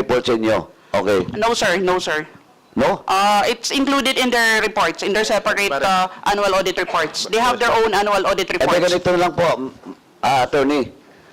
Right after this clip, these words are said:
Speaker 1: Matanong lang po kita. So, yung office mo is not conducting special audit or fraud audit?
Speaker 2: Hindi po, Mister Chair.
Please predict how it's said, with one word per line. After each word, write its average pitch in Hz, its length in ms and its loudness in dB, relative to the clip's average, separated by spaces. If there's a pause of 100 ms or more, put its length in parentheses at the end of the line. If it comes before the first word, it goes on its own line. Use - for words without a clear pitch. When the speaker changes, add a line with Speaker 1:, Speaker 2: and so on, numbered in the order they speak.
(1120)
Speaker 1:
Matanong 185 380 2
lang 180 160 0
po 160 160 2
kita. 139 400 0 (720)
So, - 180 0 (920)
yung 175 720 2
office 143 400 -2
mo 165 160 2 (1600)
is 113 160 0
not - 160 -2
conducting 127 560 0
special 113 400 0
audit 104 400 0
or 98 480 0 (720)
fraud 104 240 0
audit? 95 400 0 (720)
Speaker 2:
Hindi 214 240 -6
po, 226 160 0
Mister 202 320 -4
Chair. 165 480 -4